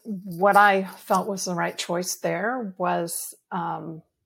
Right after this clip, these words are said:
for me to really use that relationship that I had with the sponsor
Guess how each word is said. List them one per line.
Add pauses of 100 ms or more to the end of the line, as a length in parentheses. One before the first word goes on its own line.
(480)
for
me
to
really
use
that
relationship
that
I
had
with
the
sponsor